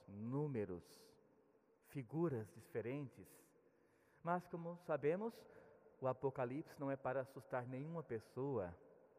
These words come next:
não é para pôr medo, como muitos às vezes pensam. Ao contrário, o Apocalipse é para nos mostrar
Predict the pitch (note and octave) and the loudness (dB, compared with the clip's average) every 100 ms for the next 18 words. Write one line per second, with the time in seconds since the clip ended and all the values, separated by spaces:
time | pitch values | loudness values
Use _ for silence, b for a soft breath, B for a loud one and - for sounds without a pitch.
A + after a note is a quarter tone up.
0 | - B2+ B2 C3 A#2+ B2+ A2+ G#2 C3+ C3 | -8 -4 -2 -2 -2 -4 -4 2 4 4
1 | G#2 E2+ - - - - - A#2+ A#2 A#2 | -2 -10 -12 -20 -20 -14 -10 -6 -6 -8
2 | A#2+ A#2 G#2+ G#2+ G#2 - C#3+ B2+ - E2 | -8 -8 -6 -8 -6 0 2 0 -2 -8
3 | - - - B B B B B B2 C3+ | -10 -20 -20 B B B B B 0 0
4 | C#3+ C#3+ A2+ G#2+ F#2+ F2 E2+ G#2+ G#2+ - | -2 -2 2 2 0 -4 -4 -2 -2 -2
5 | - G#2 F#2+ D#3 G#3+ - A3+ - B2+ - | -4 -4 -2 -4 -4 -8 -8 -6 -4 -2
6 | A2+ A2+ A#2 A2+ A2 A2 - B2 F3 | -2 -2 -6 -4 -4 -4 0 2 2